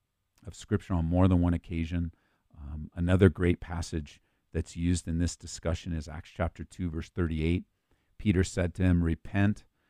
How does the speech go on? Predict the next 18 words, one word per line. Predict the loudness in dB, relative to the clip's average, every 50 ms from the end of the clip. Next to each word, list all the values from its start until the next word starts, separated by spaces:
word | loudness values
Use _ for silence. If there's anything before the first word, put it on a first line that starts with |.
| _ _ _ -4
let | -2 -2 -2 -2
every | -4 0 6 8 10 10
one | 10 10 8 8
of | 8 8
you | 6 6 4
be | 4 2 -2 -2
baptized | -2 -4 -4 -4 -6 -8 -10 -8 -4 -2 -2 -2 -2 -4 -8 -12
in | -10 -6 -6
the | -4 -4
name | -2 2 2 4 4 4
of | 2 0 -4
Jesus | -10 -8 -6 -6 -6 -8 -12 -14 -14
Christ | -12 -10 -6 -4 -4 -4 -4 -6 -14 _ _ _ _ _ -6
for | -4 2 8 8 10 10
the | 10 6
remission | 4 4 2 2 0 0 -2 -4 -4 -4
of | -4 -6
sins, | -6 -4 -2 0 2 2 2 0 -2 -10